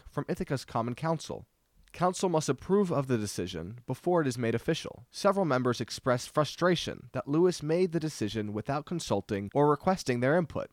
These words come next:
and four members have indicated that they would move to reject the hire. Furthermore, the selection committee, which contains three members of Common Council, had privately recommended former I P D Lieutenant Scott Guerin to lead the I P D.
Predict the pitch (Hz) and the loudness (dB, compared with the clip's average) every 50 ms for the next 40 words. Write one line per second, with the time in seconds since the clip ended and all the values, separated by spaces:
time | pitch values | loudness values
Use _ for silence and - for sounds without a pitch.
0 | _ - - 139 - - - 180 202 185 156 120 113 107 113 110 - - 113 113 | _ -4 -4 -4 -2 -2 2 2 2 2 2 0 2 2 0 0 0 0 0 0
1 | 156 180 156 131 - - 110 92 98 98 - 107 - - 123 120 117 110 101 104 | 0 2 2 0 0 0 -4 -4 -4 -2 -4 -4 -2 0 0 2 2 2 0 0
2 | 113 127 143 170 160 - - 139 127 107 - 101 95 - - 113 127 147 156 147 | 2 2 2 2 2 0 0 0 0 2 0 -2 -2 -2 -4 -2 0 0 0 0
3 | 95 - - - _ _ _ _ _ _ _ _ _ - - - 196 214 185 143 | -2 -4 -6 -14 _ _ _ _ _ _ _ _ _ -6 2 4 6 6 8 6
4 | 110 90 76 71 76 92 104 _ _ _ - 123 - - 143 151 190 - - 180 | 4 4 -2 -2 -4 -8 -10 _ _ _ -4 -2 0 2 2 2 2 2 0 -4
5 | 170 - 151 117 101 87 85 85 104 120 _ _ - 127 135 - - - 147 135 | 0 0 2 2 2 0 -2 -4 -8 -10 _ _ -4 -4 -4 -4 -4 -4 -4 -2
6 | - 156 143 139 131 - - - 143 175 196 175 139 127 131 127 123 107 110 95 | 0 0 0 0 -2 -4 -8 -6 -2 -2 0 0 0 0 2 0 0 0 -2 -6
7 | - - 127 113 104 95 - - 139 156 156 - - 123 123 - - _ _ _ | -4 -4 -2 -2 -2 -4 -4 -4 -4 -4 -4 -6 -10 -10 -10 -12 -14 _ _ _
8 | - - 143 127 - - - 143 151 180 226 - 185 196 165 151 147 - 143 117 | -2 0 0 0 0 -4 -4 0 2 2 2 2 2 2 0 0 0 0 0 0
9 | 107 107 104 104 101 - - - - 139 156 165 170 170 170 - - 123 135 - | 0 -2 -2 -4 -6 -6 -10 -10 -6 -4 -2 0 0 -2 -2 -2 -2 -2 -2 -2
10 | - 165 156 135 139 139 139 143 139 - - 151 117 90 76 - _ _ - - | -2 -4 -2 2 2 4 4 2 0 -2 -4 -4 -4 -4 -6 -10 _ _ -20 -16
11 | - - - 123 - - - 123 139 147 104 73 65 67 98 _ - - 147 131 | -6 0 2 2 2 2 0 0 0 0 0 -2 -6 -12 -16 _ -4 -2 -2 0
12 | 135 165 196 185 143 117 104 87 87 85 - 95 - - 50 50 - | 0 0 0 0 0 0 0 0 -2 -4 -6 -10 -10 -10 -14 -14 -16